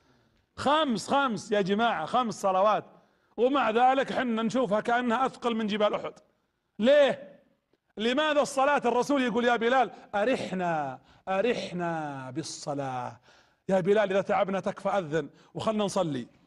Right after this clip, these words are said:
حنا اليوم نقول: "أرحنا" ولا ري-، "ريحنا"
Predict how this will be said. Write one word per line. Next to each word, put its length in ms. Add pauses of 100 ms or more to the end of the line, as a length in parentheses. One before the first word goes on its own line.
(160)
حنا 200
اليوم 220
نقول: 220
"أرحنا" 420
ولا 240
ري-، 340 (880)
"ريحنا" 680